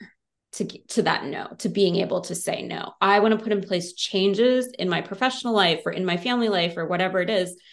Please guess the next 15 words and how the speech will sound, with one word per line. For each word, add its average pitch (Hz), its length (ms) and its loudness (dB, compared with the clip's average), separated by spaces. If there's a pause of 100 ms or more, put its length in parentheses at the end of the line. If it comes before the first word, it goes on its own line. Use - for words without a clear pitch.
(240)
so - 160 -6
that - 300 0 (180)
I 185 540 2 (100)
feel 175 340 0
like 156 240 0
no 160 520 0
is 175 120 -4
accessible, - 680 -8
even 180 180 -2
though 165 120 0
it 165 120 -2
is 156 120 -6
not 160 320 -4
right - 200 -4
now." - 300 -10